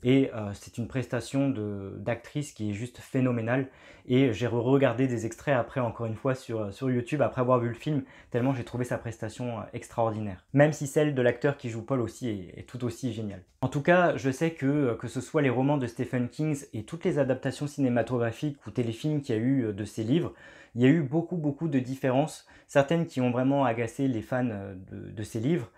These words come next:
Certains, euh, choix de réalisation, euh, certaines coupes, certains changements au niveau de l'histoire ont fait que certains ont détesté les adaptations de certains films ou de certains téléfilms.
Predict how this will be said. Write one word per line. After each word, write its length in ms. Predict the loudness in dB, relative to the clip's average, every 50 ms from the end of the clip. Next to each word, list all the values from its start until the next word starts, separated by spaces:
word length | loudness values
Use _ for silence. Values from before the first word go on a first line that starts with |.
| -20 -20 -20 -20 -20 _
Certains, 540 | -2 0 0 0 2 2 2 4 4 4 2
euh, 40 | 0
choix 320 | -2 -4 4 6 6 6
de 80 | 6 6
réalisation, 960 | 0 0 0 0 0 -2 -4 -4 -6 -6 -4 0 0 2 2 0 0 -2 -4 -4
euh, 260 | -6 -6 -6 -6 -8
certaines 540 | -8 -10 -10 -12 -10 _ -6 -6 -6 -6 -8
coupes, 340 | -8 -4 -2 -2 -2 -4 -12 -20 _ -20 -20 -20 _
certains 360 | _ -4 -4 0 0 0 -2 0
changements 400 | 2 2 2 2 4 4 4 4
au 60 | 4
niveau 220 | 2 2 0 -2
de 40 | -2
l'histoire 400 | -4 -6 -8 0 2 2 2 2
ont 100 | 0 -4
fait 180 | -2 -2 -4 -2
que 120 | -4 -8
certains 360 | -10 -10 -12 -8 -6 -4 -4
ont 140 | -4 -4 -2
détesté 480 | 0 -2 0 0 -2 -6 -4 -2 0 0
les 140 | 2 2
adaptations 680 | 2 2 2 0 -2 -2 -6 -6 -2 -2 -2 -2 -2 -6 -8
de 100 | -10 -8
certains 380 | -8 -10 -10 -6 -6 -6 -6
films 340 | -8 -6 -4 -2 -2 -2 -4 -6 _ -20 -20 -20 -20 -20 -20 -12 -6
ou 100 | -6 -4
de 100 | -4 -4
certains 320 | -2 -4 -2 0 0 0
téléfilms. 520 | 2 2 0 0 -2 -2 -2 0 0 0